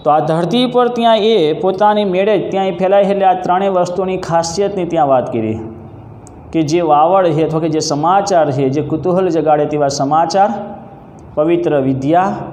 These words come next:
હરણની નાભીમાં રહેલી જે કસ્તુરી એટલે કે જેની અસામાન્ય સુગંધ, આ રોકવા અત્યંત મુશ્કેલ છે. જો કે એ તો ધરતી પર આપમેળે જ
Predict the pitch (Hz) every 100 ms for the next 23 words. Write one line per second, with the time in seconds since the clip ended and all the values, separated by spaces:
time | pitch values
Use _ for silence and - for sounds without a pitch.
0 | - - 139 156 226 226 190 156 147 156
1 | 151 139 147 139 147 147 147 - 190 165
2 | 143 143 147 143 139 151 170 151 147 139
3 | 127 143 139 190 214 - - - - -
4 | 175 208 185 175 175 190 165 156 - 214
5 | 214 202 160 156 - 170 160 143 147 135
6 | 170 180 156 180 131 135 139 - 202 -
7 | 180 147 156 - 156 139 143 170